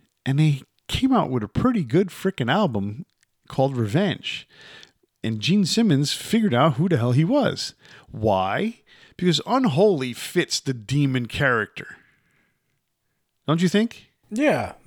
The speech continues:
Speaker 2: for sure. I mean, it's, it is the first album to me after probably Creatures that is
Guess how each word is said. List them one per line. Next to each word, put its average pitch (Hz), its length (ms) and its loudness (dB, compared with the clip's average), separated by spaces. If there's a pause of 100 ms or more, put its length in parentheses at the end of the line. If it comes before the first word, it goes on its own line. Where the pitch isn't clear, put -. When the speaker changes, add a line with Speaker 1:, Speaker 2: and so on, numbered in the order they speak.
(100)
Speaker 2:
for 151 200 -4
sure. 165 380 2
I 110 40 -4
mean, 123 200 -4
it's, - 360 -6 (680)
it 175 240 0
is 170 460 2 (340)
the 147 180 -2
first - 380 -2
album 135 540 0
to - 180 -8
me 117 340 -6
after 110 800 -6 (920)
probably 160 440 -2
Creatures 135 920 -6 (500)
that 104 200 -6
is 104 440 -10